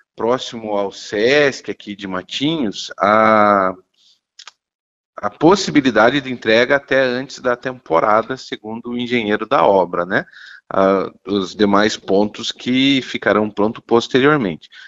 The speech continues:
Com certeza isso já vai trazer, só a faixa de areia já vai trazer um conforto muito maior pro turista, um espaço muito maior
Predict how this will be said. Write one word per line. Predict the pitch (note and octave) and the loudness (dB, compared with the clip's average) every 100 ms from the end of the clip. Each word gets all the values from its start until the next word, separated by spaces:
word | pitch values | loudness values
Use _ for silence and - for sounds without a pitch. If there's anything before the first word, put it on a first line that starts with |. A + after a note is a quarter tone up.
| - | -12
Com | - | -4
certeza | - - - D#3+ F3 E3 | -2 -2 2 2 4 2
isso | D#3+ F#3 | 0 0
já | F3+ | 0
vai | D3+ C#3+ | 2 0
trazer, | C#3 C3+ A2 A2 G2+ | 2 0 0 -4 -6
só | F#2 - | -4 -2
a | C3+ | -2
faixa | - A#2+ A#2+ - | 0 0 0 -2
de | F#2+ | -8
areia | F#2+ G#2+ C3+ | -4 -2 -2
já | D3 | -2
vai | C3+ A#2+ | -2 -4
trazer | A#2+ A2 G2 | -4 -8 -6
um | G#2 | -8
conforto | - G#2 - G#2 - G2+ | -8 -12 -6 -6 -6 -6
muito | G#2 C#3 F3 F#2+ | 0 2 0 -2
maior | A2+ A2 A2 | 2 2 0
pro | - | -4
turista, | - G2+ F#2+ A2+ - - - - - | -16 -10 -4 -4 -6 -16 -18 -20 -8
um | G#2+ | 0
espaço | G#2+ - A2 A#2+ C#3+ B2+ | 0 2 2 2 2 0
muito | A2+ A#2+ C3 | 0 -2 -2
maior | A#2+ F#2+ F#2 G#2 - | 0 0 2 2 0